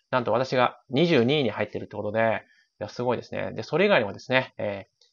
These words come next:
ー、上司にしたいね、えー、投資系YouTuberランキングで一位と、そしてね、抱かれたい投資系YouTuberで一位ってことでね、まあ、このネタですね、ちょっと今日はやめてですね、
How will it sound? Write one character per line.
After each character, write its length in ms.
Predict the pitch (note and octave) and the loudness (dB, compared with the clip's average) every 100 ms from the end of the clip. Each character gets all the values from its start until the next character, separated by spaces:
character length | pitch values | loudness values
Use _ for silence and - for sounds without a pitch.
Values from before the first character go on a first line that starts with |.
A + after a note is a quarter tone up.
| _ _ _ A#2 | _ _ _ 4
ー、 20 | |
上 220 | E3+ A3 | 8 8
司 120 | - | 6
に 100 | A2 | -4
し 100 | - | -4
た 180 | G#2 G2+ | -6 -6
い 120 | G2 _ | -8 _
ね、 240 | A2 - - | -6 -6 -10
え 240 | G2 G2+ | -8 -8
ー、 20 | - | -2
投 140 | D3+ | -2
資 120 | - | 0
系 100 | C#3+ C3+ | -2 0
YouTuber 220 | C3 - | -4 -4
ラ 260 | B2+ A#2+ A#2+ | 0 2 0
ン 60 | A#2 | -2
キ 100 | G#2 | -8
ン 80 | |
グ 80 | F#2+ | -10
で 220 | F#2 G2 _ _ _ | -12 -14 _ _ _
一 300 | A2+ A#2 D#3+ | -6 -2 0
位 40 | A#2+ | -2
と、 100 | - _ _ _ - | -4 _ _ _ -20
そ 160 | - C#3+ | -8 -8
し 60 | C3 | -4
て 80 | |
ね、 180 | D#3 D3 _ _ _ _ | -4 -4 _ _ _ _
抱 160 | - - | 2 6
か 100 | F#3 | 6
れ 80 | |
た 180 | F3+ F3 | 6 2
い 160 | E3+ - _ _ - | 2 -4 _ _ -6
投 160 | D3+ | -4
資 140 | D3 - | -4 0
系 140 | C#3+ | 0
YouTuber 500 | C3+ C3+ - C3 A#2+ | 2 -2 -2 -2 0
で 180 | B2+ B2+ | 0 0
一 280 | B2 - D#3+ | -4 -4 -4
位 20 | B2 | -4
っ 20 | |
て 80 | - | -6
こ 80 | |
と 40 | - | -10
で 40 | |
ね、 240 | G2+ G#2+ - _ _ - | -8 -10 -10 _ _ -8
ま 80 | |
あ、 20 | A#2+ | -2
こ 120 | D#3 | 2
の 80 | F3 | 2
ネ 100 | F3 | 2
タ 120 | E3+ | 0
で 80 | A#2+ | -2
す 100 | G2+ | -8
ね、 300 | G2 G2 - | -12 -14 -10
ち 60 | D3 | -8
ょ 20 | |
っ 20 | |
と 80 | - | -8
今 80 | - | 2
日 80 | E3+ | 4
は 80 | |
や 120 | G#2+ G#2+ | 4 0
め 120 | A#2 | -4
て 100 | A#2+ | -6
で 80 | - | -8
す 120 | - | -14
ね、 240 | F#2+ G#2 | -18 -18